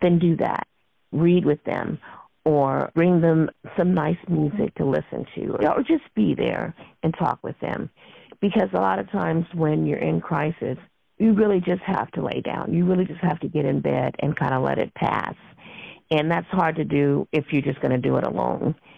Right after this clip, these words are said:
And so family support, friend support, it, it's really needed.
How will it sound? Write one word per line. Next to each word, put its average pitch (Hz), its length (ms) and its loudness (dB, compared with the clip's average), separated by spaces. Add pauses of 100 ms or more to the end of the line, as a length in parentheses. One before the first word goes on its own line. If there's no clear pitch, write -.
(340)
And 160 260 2
so 151 320 -2 (540)
family 170 400 2
support, 151 500 -2
friend 147 320 -2
support, 143 500 -2 (140)
it, - 240 -2
it's - 240 -2
really 123 280 0
needed. - 480 -2